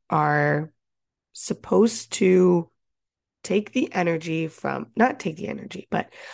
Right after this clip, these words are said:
are supposed to be conductors of the energy that's inside of you over to the camera and then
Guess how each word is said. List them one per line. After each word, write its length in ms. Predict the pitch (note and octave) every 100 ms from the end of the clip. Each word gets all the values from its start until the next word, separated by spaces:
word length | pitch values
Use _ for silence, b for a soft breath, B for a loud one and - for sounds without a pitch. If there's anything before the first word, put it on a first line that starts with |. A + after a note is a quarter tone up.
| B B
are 100 | G3
supposed 220 | G#3 A3 -
to 40 |
be 80 | A3
conductors 840 | - A3 F3+ E3 - F3 E3+ F3 -
of 480 | - D#3 D3+ D3+ D3+ -
the 160 | E3+ -
energy 360 | D#3+ D3+ D#3
that's 200 | D3 -
inside 280 | D#3+ D#3 C#3+
of 100 | D3+
you 260 | G3+ G3 -
over 220 | D#3+ D#3
to 140 | D#3+ D#3
the 80 |
camera 560 | D#3 D#3+ D3 D3 C#3+ D3 B B B -
and 140 | E3
then 160 | D#3+